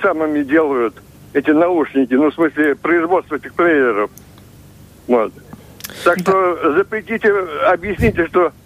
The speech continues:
Speaker 1: И да, и вот, э, когда появилось это такое массовое, ну, в смысле, что стали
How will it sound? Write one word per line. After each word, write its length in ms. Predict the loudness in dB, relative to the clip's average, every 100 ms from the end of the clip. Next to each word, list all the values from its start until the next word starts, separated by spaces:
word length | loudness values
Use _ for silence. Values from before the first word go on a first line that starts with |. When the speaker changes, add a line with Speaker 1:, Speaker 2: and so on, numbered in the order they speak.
| -20 -20 -20 -4
Speaker 1:
И 200 | 0 0
да, 280 | 0 -2 -4
и 140 | -6
вот, 220 | -6 -6 -8
э, 200 | -12 -12 -12 -2
когда 360 | 0 2 0
появилось 540 | 0 -2 0 0 0 0
это 80 |
такое 340 | -4 -2 0 0
массовое, 800 | 0 -4 -2 0 2 2 2 -2 -8 -20 -20 -20 -20 -2
ну, 220 | 2 2
в 40 |
смысле, 280 | 0 -2 -2
что 180 | -2 -2
стали 640 | 0 -2 0 0 2 0